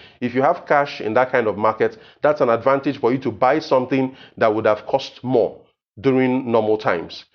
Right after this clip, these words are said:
So these are ways you need to look at it in terms of your resources. Another type of resource would be intellectual resources, the things that you know, you know, your knowledge and your skills.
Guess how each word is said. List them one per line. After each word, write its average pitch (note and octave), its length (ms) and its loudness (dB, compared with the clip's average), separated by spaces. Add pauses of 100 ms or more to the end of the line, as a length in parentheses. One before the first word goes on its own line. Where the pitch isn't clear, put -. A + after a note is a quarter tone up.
(180)
So A#2+ 300 -2
these D#3 220 -2
are B2 140 4
ways C3 320 2
you A2+ 80 -2
need B2+ 200 -2
to A2+ 80 -6
look A2+ 200 -2
at F#2+ 180 0
it G#2 80 -2
in F#2+ 120 -2
terms B2+ 280 0
of G2+ 180 0 (300)
your G#2+ 140 0
resources. A#2 380 0
Another C3+ 280 4
type E3 220 0
of A#2+ 140 0
resource C3 380 0
would A2+ 100 -2
be A2 80 -2
intellectual B2+ 480 -2
resources, A2+ 600 -2 (300)
the A#2 100 0
things D#3 240 2
that B2 240 0
you A2+ 100 -2
know, A2+ 360 0 (460)
you G#2+ 120 0
know, B2 340 0
your A#2 160 2
knowledge C#3+ 420 2
and A#2 200 0
your G#2+ 120 2
skills. - 680 -4